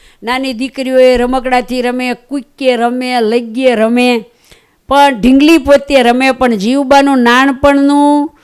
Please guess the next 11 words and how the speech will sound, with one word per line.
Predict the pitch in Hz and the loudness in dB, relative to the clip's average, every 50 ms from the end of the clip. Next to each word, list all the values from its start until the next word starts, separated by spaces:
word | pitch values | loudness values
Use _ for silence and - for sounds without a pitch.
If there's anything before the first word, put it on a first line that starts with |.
| _ _ _ _ - | _ _ _ _ -2
રમત | 202 220 240 262 285 294 285 294 285 | 2 2 4 4 4 2 2 2 2
જ | 285 269 240 | 2 2 0
બાલ | 240 226 240 247 262 269 277 | 0 2 2 4 4 4 2
મુકુંદ | 262 262 269 269 277 254 247 | 2 0 0 0 0 0 0
સાથે | - - 233 226 - - 233 226 226 226 226 226 226 240 _ _ _ _ _ _ _ _ _ _ _ | 0 0 0 0 0 -2 -2 -2 -2 -2 -4 -6 -10 -12 _ _ _ _ _ _ _ _ _ _ _
હતી. | 165 180 220 226 - 285 269 226 190 160 - _ _ _ _ _ _ _ - | -6 -6 -6 -6 -6 -6 -6 -6 -6 -8 -10 _ _ _ _ _ _ _ -6
અને | 254 277 294 302 302 | -4 -4 -2 -2 -2
જીવબા | 262 202 240 269 285 294 285 269 302 294 285 - _ - | -2 -2 -2 -2 -2 -2 0 0 0 0 0 -4 _ -2
થોડાક | 269 285 285 285 277 226 | 0 2 2 2 0 0
મોટા | 254 262 277 285 285 302 302 294 | 0 0 0 0 2 0 -2 0
થયા, | 226 262 269 269 269 262 254 254 247 240 - | 0 0 0 2 2 2 2 2 0 -2 -4